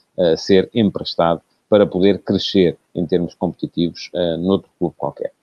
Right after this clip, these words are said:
Mais uma pergunta para hoje, para o José Barbeira dos Santos. Olá, José, muito bom dia, obrigado pela sua pergunta também. Pergunta-me, José, o que vai acontecer quando a bessad deixar de ser apoiada pela Câmara Municipal? Eu presumo que fala da Câmara de Grândola,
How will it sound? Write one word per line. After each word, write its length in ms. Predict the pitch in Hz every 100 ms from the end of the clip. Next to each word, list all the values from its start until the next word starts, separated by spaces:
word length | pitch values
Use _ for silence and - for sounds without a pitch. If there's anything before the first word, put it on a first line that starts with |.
| _ _ - _ _ _
Mais 200 | 170 185
uma 100 | 170
pergunta 320 | 156 156 160 151
para 80 |
hoje, 160 | 160 170
para 120 | 170
o 60 | 147
José 220 | 120 165
Barbeira 380 | 156 147 160 147
dos 120 | 131
Santos. 240 | 175 160
Olá, 200 | 160 151
José, 260 | 131 113 147
muito 260 | 143 139 123
bom 160 | 117
dia, 160 | 127 156
obrigado 300 | 127 127 117
pela 120 | 120
sua 120 | 127
pergunta 300 | 110 113 110
também. 260 | 113 131 160 - _ _
Pergunta-me, 360 | 185 190 180 165
José, 240 | 127 139
o 120 | 156
que 60 | 165
vai 160 | 220 202
acontecer 500 | 190 165 - 185 -
quando 240 | 175 160
a 40 |
bessad 640 | 147 160 165 - 170 165 147
deixar 340 | 156 - 160
de 100 | 147
ser 160 | - 160
apoiada 440 | 156 143 151 151
pela 240 | 143 143 139
Câmara 320 | - 147 139
Municipal? 540 | 135 131 131 - 165
Eu 100 | 147
presumo 260 | 110 110 127
que 80 | -
fala 200 | 135 123
da 80 | 117
Câmara 280 | 131 127
de 160 | 120 135
Grândola, 600 | 113 123 120 101 90 82